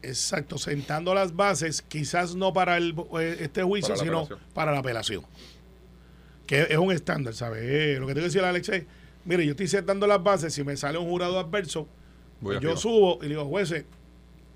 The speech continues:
Speaker 1: aquí están los del delito y esto no se probó'".
Speaker 2: Y que ahora es más complicado, porque ya en una decisión,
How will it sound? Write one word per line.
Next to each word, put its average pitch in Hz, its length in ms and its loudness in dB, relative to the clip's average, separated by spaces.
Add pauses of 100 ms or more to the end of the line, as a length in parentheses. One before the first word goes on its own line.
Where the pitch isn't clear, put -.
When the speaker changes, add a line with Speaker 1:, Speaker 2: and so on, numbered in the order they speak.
Speaker 1:
aquí 147 200 -8
están 170 240 -2
los 175 140 -2
del 180 160 -2
delito 202 480 -4
y 160 80 -6
esto 156 240 -8
no 160 80 -6
se 143 120 -6
probó'". 117 300 -10
Speaker 2:
Y 117 140 -2
que 110 80 0
ahora 107 180 2
es 139 60 -2
más 131 100 -2
complicado, 117 600 -6
porque 90 240 -8
ya 95 220 -6
en 117 100 -10
una 110 140 -8
decisión, 117 440 -8